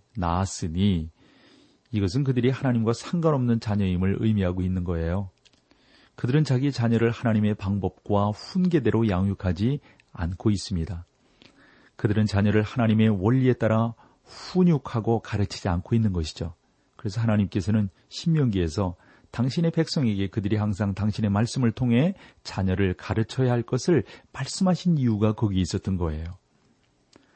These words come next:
따라서 그들은 집에 앉아 있을 때나 함께 걸을 때나 그리고 밤에 함께 잠자리에 들었을 때에도 그것을 보고 가르칠 수 있도록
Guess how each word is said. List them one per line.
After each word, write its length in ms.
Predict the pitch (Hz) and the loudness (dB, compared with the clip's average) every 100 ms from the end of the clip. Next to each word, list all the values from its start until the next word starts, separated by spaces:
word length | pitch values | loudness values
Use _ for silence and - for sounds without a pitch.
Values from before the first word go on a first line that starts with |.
| _ _ - | _ _ -2
따라서 300 | 101 90 104 | 0 0 0
그들은 320 | 98 92 92 | 0 0 -2
집에 260 | - 98 | -2 0
앉아 220 | 90 87 87 | 2 2 0
있을 260 | 82 92 | -2 -6
때나 280 | - 90 87 | -4 -4 -4
함께 500 | 92 - 170 - 160 | -4 -4 -2 0 0
걸을 360 | - 131 147 131 | 2 0 2 0
때나 400 | 92 85 87 92 | -2 -2 -6 -8
그리고 440 | - 95 92 92 - _ _ _ _ _ - | -6 -2 0 -2 -4 _ _ _ _ _ -8
밤에 240 | - 95 | -2 0
함께 440 | 95 92 - 98 90 | 0 -4 -2 0 0
잠자리에 560 | - 107 - 127 127 | -2 -4 0 2 2
들었을 440 | 117 131 139 - 123 | 2 0 0 0 -4
때에도 520 | 107 92 87 107 101 _ _ - | -2 -2 0 -2 -2 _ _ -6
그것을 400 | - 98 98 87 | 0 0 0 -2
보고 320 | 87 90 87 | -2 -2 -2
가르칠 420 | - - 127 165 | -4 -2 0 0
수 180 | - 139 | 0 -2
있도록 420 | 98 - 101 98 | 0 0 0 -2